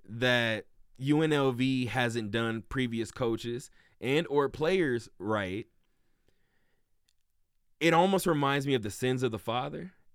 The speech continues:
And I've always used this group as a reference point. And now I can't wait to use this group as a reference point because I've always said U N L V reminds me of Detroit,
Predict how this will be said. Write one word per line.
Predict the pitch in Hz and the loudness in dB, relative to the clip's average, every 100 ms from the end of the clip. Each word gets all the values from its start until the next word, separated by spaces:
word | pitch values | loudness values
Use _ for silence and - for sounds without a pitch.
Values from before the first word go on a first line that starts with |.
| - | -6
And | 143 135 | -2 2
I've | 127 107 | 2 0
always | - 156 214 220 196 185 160 | 0 4 6 4 2 0 -2
used | 156 160 147 | -2 -2 -2
this | 127 127 113 | -2 -4 -4
group | 107 127 113 | -4 -2 0
as | 107 | -2
a | 98 | -2
reference | 92 104 - 85 - | -4 -6 -6 -12 -12
point. | 87 80 78 _ _ - _ _ 131 | -12 -12 -14 _ _ -20 _ _ -2
And | 135 120 | 0 0
now | 107 98 107 160 180 - - | -2 -4 -4 -6 -8 -10 -2
I | 127 | -2
can't | - 165 156 135 | -2 0 0 0
wait | 143 208 - - | -4 0 0 0
to | 139 | -2
use | 113 110 98 | 0 -2 -2
this | 104 | -6
group | 92 104 98 | -2 -2 -2
as | 95 | -4
a | 90 | -2
reference | 92 - 87 - | -4 -4 -6 -6
point | 92 85 71 - - - - | -8 -10 -12 -12 -12 -8 -2
because | 143 165 160 | 0 4 6
I've | 147 | 6
always | 151 190 202 180 | 6 4 4 0
said | - 170 | -2 -4
U | 143 151 | -2 -2
N | 151 | 0
L | 143 | 0
V | 127 131 | 0 0
reminds | 117 107 113 113 | 0 -2 -4 -6
me | 113 | -6
of | 98 | -6
Detroit, | 92 92 82 80 | -6 -10 -12 -14